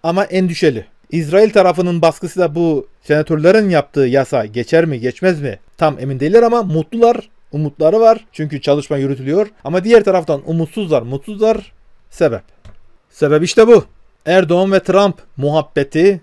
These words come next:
yakınlığı, onları büyük bir endişeye koyuyor. Yapacak bir şey yok. Ne yapalım? Trump gücü seviyor. Trump, biz ondan ana dilden konuşuyoruz.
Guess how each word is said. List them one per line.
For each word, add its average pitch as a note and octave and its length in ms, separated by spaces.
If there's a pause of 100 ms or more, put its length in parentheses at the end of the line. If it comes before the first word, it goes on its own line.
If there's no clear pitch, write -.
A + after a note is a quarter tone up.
(120)
yakınlığı, D3 760 (300)
onları D3+ 520 (120)
büyük D#3+ 400
bir D#3 180
endişeye C3 500
koyuyor. D3 500 (300)
Yapacak D#3+ 440
bir F#3 100
şey G3 200
yok. G#3 180 (160)
Ne C3+ 120
yapalım? G3+ 420 (200)
Trump G3 380
gücü D3 280
seviyor. D#3 440 (460)
Trump, G3 320 (1000)
biz C3 180
ondan A#2+ 340
ana C3+ 200
dilden B2+ 320
konuşuyoruz. A#2 460